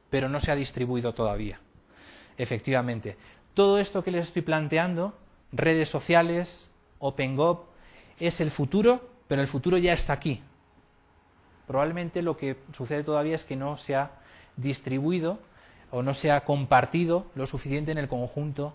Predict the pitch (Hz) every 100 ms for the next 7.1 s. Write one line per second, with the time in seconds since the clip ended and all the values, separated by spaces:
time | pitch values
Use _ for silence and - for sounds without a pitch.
0 | - 127 123 131 120 117 127 117 - 131
1 | 143 160 175 190 185 190 131 151 180 180
2 | 175 160 170 170 147 151 151 147 135 131
3 | 123 120 - 175 180 - - - - -
4 | - 156 156 151 190 196 185 165 151 -
5 | 143 143 135 127 160 185 185 175 160 -
6 | 156 175 170 160 180 175 - 185 196 202
7 | 240